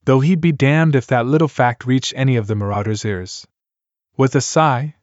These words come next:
the Omega lifted up a piece of spare parchment to find the book he got from the library on charms. But it wasn't there. Dread settled in his gut. Frantically,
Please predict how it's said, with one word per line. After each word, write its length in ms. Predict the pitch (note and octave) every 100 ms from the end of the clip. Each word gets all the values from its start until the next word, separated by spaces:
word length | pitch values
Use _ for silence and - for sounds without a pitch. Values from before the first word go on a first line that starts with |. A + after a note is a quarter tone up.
| _
the 140 | C3
Omega 400 | D3+ E3 G3 F#3+
lifted 360 | C3 C#3+ - D3+
up 160 | C#3+
a 60 | B2+
piece 360 | - E3 E3 -
of 100 | A#2
spare 320 | - D3+ D3
parchment 520 | - C3 A#2 A#2 G#2+
to 100 | A#2
find 300 | - C#3+ D#3
the 80 | C3+
book 260 | C#3 B2+
he 160 | - B2+
got 220 | C3 C3
from 160 | - A2+
the 100 | A2
library 460 | A2+ B2+ A#2+ A#2
on 160 | A2+ A2
charms. 560 | - A2 F2+ F2 - - _ _ _ _
But 140 | C3
it 100 | B2+
wasn't 340 | A2 B2+ A2+ G#2+
there. 280 | F#2 F#2 _ _ _ _ _ _ _
Dread 260 | - A#2+ A#2
settled 360 | - C3+ C3+ B2
in 120 | A#2
his 220 | A#2 G2+
gut. 340 | A2 G2 - - _ _ _ _ _ _ _ _ _ _ _
Frantically, 640 | - A#2+ A#2+ - G#2 G2+